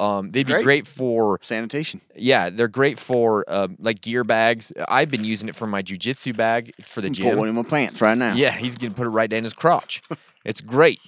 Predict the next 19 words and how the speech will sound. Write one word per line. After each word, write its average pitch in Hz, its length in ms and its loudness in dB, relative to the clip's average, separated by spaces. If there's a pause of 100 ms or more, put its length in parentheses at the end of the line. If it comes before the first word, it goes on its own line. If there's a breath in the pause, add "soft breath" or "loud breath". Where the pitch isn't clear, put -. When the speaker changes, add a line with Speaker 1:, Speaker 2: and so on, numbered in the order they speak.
(500 soft breath)
Speaker 1:
Bulks 120 520 4
up 190 160 2
your 165 100 2
Speaker 2:
That's - 80 -8
cool. 170 120 6
Speaker 1:
crotch 202 260 4
and 165 100 -4
it 147 60 -6
smells 170 340 0
great. 123 380 2
Speaker 2:
It's - 60 -14
a - 40 -14
good 139 120 0
idea. 123 340 -2
Speaker 1:
Yep, 123 200 4
and 120 140 0
then 123 100 -2
the - 120 -6
Arcane 165 520 0